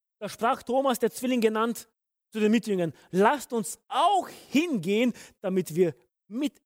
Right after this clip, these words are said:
ihm sterben." Das heißt, Leute, er ist unser Meister, er ist unser Rabbi. Er geht diesen Weg, wir sind ihm nachgefolgt.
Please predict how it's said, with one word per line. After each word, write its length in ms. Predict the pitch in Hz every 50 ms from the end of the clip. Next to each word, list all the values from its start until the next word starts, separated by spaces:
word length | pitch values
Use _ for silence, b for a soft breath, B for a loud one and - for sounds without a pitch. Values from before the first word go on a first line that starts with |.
| _
ihm 300 | _ 208 196 190 185 165 - _
sterben." 560 | _ - - - 143 123 101 92 90 90 85 _ _ _ _ _ _ _ _ _ _ _ _ _ _ _ _ _ _ _ _ _ _ _ _
Das 160 | 180 170 -
heißt, 300 | 190 226 269 254 - - _ _ _ _ _ _ _ _ _ _
Leute, 440 | 180 220 285 302 - 240 180 123 - _ _ _ _ _ _ _
er 160 | - 185 190 233
ist 140 | 240 -
unser 240 | 240 226 208 - 233
Meister, 580 | 214 208 226 247 220 - - 175 147 127 123 - _ _ _ _ _
er 140 | - 196 220
ist 120 | 220 -
unser 320 | 247 220 - 226 208 196 196
Rabbi. 440 | 208 220 226 202 175 156 135 117 - _ _ _ _ _ _ _ _ _ _ _ _ _ _ _ _ -
Er 200 | 190 220 247 233
geht 240 | 285 277 - -
diesen 300 | 269 277 254 277 262 214
Weg, 360 | 214 262 285 277 269 214 185 175
wir 100 | 220 208
sind 180 | - 262 208
ihm 120 | 254 247 233
nachgefolgt. 880 | 226 240 302 302 - - 285 226 - 220 214 208 190 170 - - -